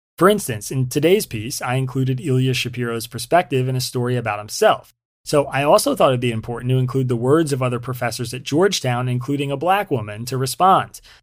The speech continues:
To my delight, Alicia Plerhopoulos, a black woman and professor at Georgetown, had a very compelling piece up in the Washington Post, so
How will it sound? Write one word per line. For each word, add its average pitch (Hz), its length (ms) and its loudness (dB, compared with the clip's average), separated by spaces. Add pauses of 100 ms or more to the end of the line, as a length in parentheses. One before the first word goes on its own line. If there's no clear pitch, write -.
(260)
To - 80 -4
my 143 160 4
delight, 170 460 6
Alicia 143 380 0
Plerhopoulos, 127 720 2
a 127 80 0
black 120 340 -2
woman 127 280 2
and 135 140 0
professor 127 460 -4
at 113 100 -6
Georgetown, 123 600 -2
had 135 160 -2
a 147 100 4
very 143 360 0
compelling 123 440 -4
piece 117 320 -10
up 117 140 -6
in 117 80 -8
the 113 60 -8
Washington 110 440 -8
Post, 123 440 0
so 117 320 -6